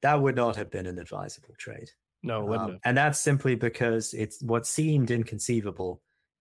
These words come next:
Speaker 1: started to look possible, causing people to make adjustments or being forced to make adjustments, which furthered the move in that direction, making it even more possible. And finally,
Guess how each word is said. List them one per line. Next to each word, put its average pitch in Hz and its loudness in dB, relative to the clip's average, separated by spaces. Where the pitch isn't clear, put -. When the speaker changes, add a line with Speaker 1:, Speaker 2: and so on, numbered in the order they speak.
Speaker 1:
started 113 2
to 113 -2
look 104 -2
possible, 101 -2
causing 117 2
people 113 0
to 104 -4
make 98 -4
adjustments 101 -2
or 98 -6
being 95 -8
forced - -2
to 101 -6
make 92 -8
adjustments, - -10
which - -4
furthered 135 4
the 117 2
move 110 2
in 101 -2
that 98 -2
direction, 101 -4
making 117 2
it 110 0
even 104 0
more 156 4
possible. 113 -2
And 101 -6
finally, 104 -4